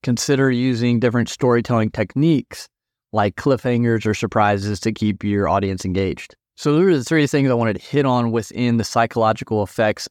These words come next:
of video content. So emotional engagement, visual impact,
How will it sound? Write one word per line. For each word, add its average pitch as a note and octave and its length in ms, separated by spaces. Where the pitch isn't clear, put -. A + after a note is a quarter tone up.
of G2 300
video G#2+ 420
content. A#2+ 600
So A#2 200
emotional B2+ 520
engagement, A2 440
visual B2+ 380
impact, A2+ 500